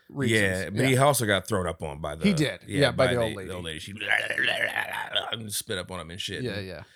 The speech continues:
Speaker 2: you know, so he's wearing the bathrobe, gets in the house, and he has some yellow dust, and he puts on his skin, and apparently it burns or something. And it's used to clean off the vampire vomit and that he got on his skin. So
Speaker 1: Mm-hmm.
Speaker 2: for some reason it hurts, and then we get a shot of some little girl's photographs outside the room.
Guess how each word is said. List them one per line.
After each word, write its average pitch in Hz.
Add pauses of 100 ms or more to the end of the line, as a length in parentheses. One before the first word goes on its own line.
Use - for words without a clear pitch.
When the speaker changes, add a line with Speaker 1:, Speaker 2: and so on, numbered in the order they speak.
(240)
Speaker 2:
you 95
know, 85
so 98
he's 107
wearing 113
the 107
bathrobe, 104
gets 117
in 117
the 104
house, 98
and 110
he 107
has 113
some 98
yellow 107
dust, 95
and 82
he 87
puts -
on 95
his 85
skin, 85
and 82
apparently 90
it 85
burns 90
or 78
something. 78
And 82
it's 80
used 117
to 104
clean 107
off 101
the 104
vampire 101
vomit - (280)
and 90
that 87
he 90
got 85
on 82
his 82
skin. -
So 135
Speaker 1:
Mm-hmm. 147 (720)
Speaker 2:
for -
some 143
reason 143
it 135
hurts, 139
and 120
then 117
we 117
get 113
a 104
shot 107
of 104
some 107
little 107
girl's 104
photographs 98
outside 92
the 92
room. 90